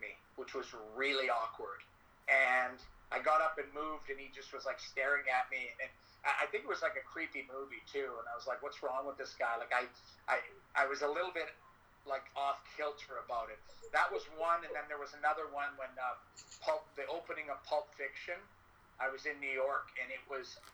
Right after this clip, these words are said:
the opening night, and people were hooting and hollering, and I got into an argument with the lady that was behind me because she wouldn't shut up.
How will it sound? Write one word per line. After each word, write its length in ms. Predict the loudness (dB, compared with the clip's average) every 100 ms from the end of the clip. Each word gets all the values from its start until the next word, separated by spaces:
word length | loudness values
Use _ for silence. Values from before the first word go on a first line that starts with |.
| -4
the 80 | 2
opening 400 | 2 4 4 4
night, 320 | 4 4 2 -6 -6 -2
and 160 | -2
people 400 | -2 -6 -4 -4
were 400 | 0 2 2 0 -8 -20 -20 -8
hooting 320 | -6 -4 0
and 80 | 0
hollering, 560 | 2 0 0 0 -2 -4
and 80 | -6
I 80 |
got 160 | -2 -2
into 240 | -2 -6
an 80 | -6
argument 480 | 2 2 2 -6 -8 -10
with 80 | -10
the 80 |
lady 320 | -6 -4 -4 -4
that 160 | -4
was 160 | -4 -8 -8
behind 320 | 2 2 2
me 80 | -6
because 160 | -14 -14
she 160 | -4 0
wouldn't 240 | 0 0
shut 240 | 4 4 6
up. 300 | 6 4